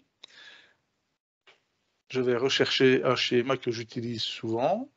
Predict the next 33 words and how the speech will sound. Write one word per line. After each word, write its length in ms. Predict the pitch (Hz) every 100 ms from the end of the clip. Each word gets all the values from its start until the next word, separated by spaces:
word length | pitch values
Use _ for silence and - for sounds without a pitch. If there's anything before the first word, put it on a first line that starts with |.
| _ _ _ _ _ _ _ _ _ _ _ _ -
le 60 | 113
mind 340 | 117 117 120
mapping. 540 | 120 120 127 135 202 233 - - - - - -
Donc, 140 | 123 -
en 200 | 143 151
égyptien 380 | 170 - - 180
ancien, 520 | 165 - 175 165 139
pour 400 | - 143 131 127
pouvoir 300 | - 131 139
traduire, 720 | - 135 127 143 143 131 123
euh, 340 | - 117 - 120
les 140 | 117
phrases, 560 | - 143 160 190 214 226 - - - -
il 260 | 135 135
y 140 | 139 151
a 140 | 156
une 180 | 135 131
notion 720 | 139 - 151 147 135 120 113 -
qui 200 | 123 123
est 80 |
universelle, 540 | 139 135 131 143 180 123
c'est 140 | 123
pas 120 | 127
propre 280 | - 151 -
à 20 |
l'égyptien, 480 | 123 113 131 - 117
on 80 | 104
trouve 260 | - 117 -
ça 140 | 131
dans, 160 | 117 117
dans 160 | 120
d'autres 300 | 120 123 127
langages, 600 | 117 110 113 151 190 226